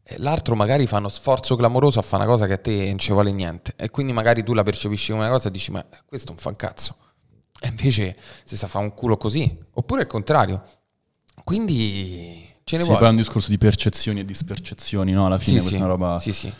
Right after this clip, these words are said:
Speaker 2: che
Speaker 1: Cioè,
Speaker 2: rientra
Speaker 1: là,
Speaker 2: in questa
Speaker 1: per trovare il compromesso c'è bisogno di tantissimo dialogo, proprio di dire all'altra persona: "Guarda che so fatta così, per favore coglimi, io cerco di cogliere te e troviamo un compromesso su
Speaker 2: Ma
Speaker 1: sta
Speaker 2: io
Speaker 1: cosa."
Speaker 2: dico sempre anche che,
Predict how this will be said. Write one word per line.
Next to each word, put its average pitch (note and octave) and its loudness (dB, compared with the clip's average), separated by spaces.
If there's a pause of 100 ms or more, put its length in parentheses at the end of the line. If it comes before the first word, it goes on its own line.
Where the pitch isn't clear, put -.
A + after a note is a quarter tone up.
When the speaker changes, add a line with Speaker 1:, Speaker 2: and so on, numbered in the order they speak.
(160)
Speaker 2:
che - -20
Speaker 1:
Cioè, C3 4
Speaker 2:
rientra A2 6
Speaker 1:
là, C3+ 6
Speaker 2:
in - -4
questa B2+ 2
Speaker 1:
per A2+ -2
trovare C3 8
il C3 -2
compromesso B2+ 0
c'è G#2 -4
bisogno G#2 -4
di G2 -6
tantissimo G2+ -4
dialogo, F#2+ -2
proprio A#2+ 2 (100)
di B2 -8
dire A#2+ -2 (180)
all'altra B2+ -2
persona: B2 -2
"Guarda A#2 -2
che G#2+ -4
so A2 0
fatta - -4
così, A2+ -4
per A#2+ -4
favore B2 0
coglimi, C3 0 (480)
io C#3 6
cerco C3 2
di A#2+ 2
cogliere A#2+ 2
te C#3+ 0
e C#3 -2
troviamo G#2+ 0
un G2 -2
compromesso G2+ 0
su G2 -6
Speaker 2:
Ma F#2+ -6
Speaker 1:
sta - -4
Speaker 2:
io - 2
Speaker 1:
cosa." E3 2
Speaker 2:
dico B2+ 0
sempre G#2+ 2
anche G#2+ 2
che, G2+ 0